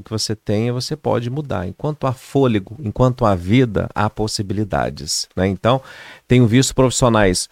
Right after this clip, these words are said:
jovens fazerem isso e profissionais que estão no nível de presidência, super estáveis, ganhando pacotes de remuneração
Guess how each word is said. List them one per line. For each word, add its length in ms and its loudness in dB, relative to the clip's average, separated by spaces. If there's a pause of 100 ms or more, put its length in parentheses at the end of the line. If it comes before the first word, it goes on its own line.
(120)
jovens 960 4 (280)
fazerem 520 0
isso 220 -4
e 60 -4
profissionais 720 -2
que 80 -10
estão 160 -2
no 60 0
nível 200 0
de 100 -6
presidência, 800 0
super 380 0
estáveis, 600 0
ganhando 280 -4
pacotes 480 -4
de 80 -6
remuneração 720 -2